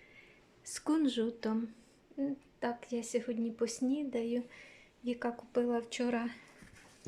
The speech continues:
отакі паперові салфетки.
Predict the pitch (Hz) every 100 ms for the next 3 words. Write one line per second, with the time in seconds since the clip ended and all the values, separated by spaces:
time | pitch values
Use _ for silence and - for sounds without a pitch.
0 | - - - - - - - - - -
1 | 240 233 233 220 - 233 233 - - -
2 | - _ - - - - - - - _
3 | - - - - _ _ _ _ _ _
4 | _ _ _ - 226 - 240 240 240 -
5 | 220 - - - 285 262 - 302 294 -
6 | -